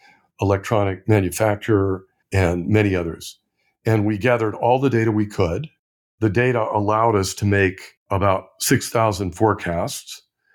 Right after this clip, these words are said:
and we pretended to be in the past,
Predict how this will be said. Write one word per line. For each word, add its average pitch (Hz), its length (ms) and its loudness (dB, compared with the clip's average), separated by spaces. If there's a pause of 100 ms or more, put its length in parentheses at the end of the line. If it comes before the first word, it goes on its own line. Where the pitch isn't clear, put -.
(360)
and 104 420 2
we 110 160 2
pretended 123 500 0
to 107 60 -4
be 110 160 0
in 107 80 4
the 101 80 0
past, 98 580 -2